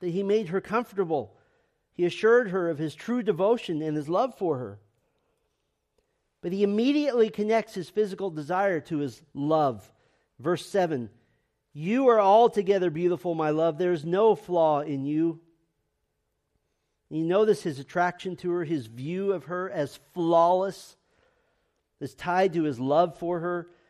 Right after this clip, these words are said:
Attraction without love is just lust. This lust of the flesh. And in fact, at the end of our time together in just a little bit, I'm gonna prove to you that the central feature of Song of Solomon is not sexuality.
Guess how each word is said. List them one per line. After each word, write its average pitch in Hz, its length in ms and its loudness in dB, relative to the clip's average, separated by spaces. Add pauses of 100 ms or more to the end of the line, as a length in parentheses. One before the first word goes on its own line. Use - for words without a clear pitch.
(360)
Attraction 233 720 -2
without 190 380 0
love 156 440 0 (360)
is 139 140 -8
just 143 240 -8
lust. 135 520 -4 (800)
This 123 140 -14
lust 170 300 -2
of 147 80 -6
the 123 60 -8
flesh. 160 540 -4 (1200)
And 120 100 -10
in 117 60 -12
fact, 170 320 -2
at 151 120 -10
the 143 140 0
end 185 120 2
of 156 80 0
our 147 100 2
time 165 300 -4
together 135 340 -2
in 135 80 -8
just 139 180 -10
a 147 40 -4
little 156 220 -2
bit, 135 180 -2
I'm 139 140 -4
gonna 196 160 -4
prove 202 420 -6
to 147 100 -12
you 123 220 -6 (320)
that 139 160 -4
the 135 80 -6
central 254 580 -2
feature 202 480 -6
of 160 160 -8
Song 196 300 -2
of 196 100 -6
Solomon 180 440 -2
is 156 300 -2
not 180 560 0
sexuality. 175 880 0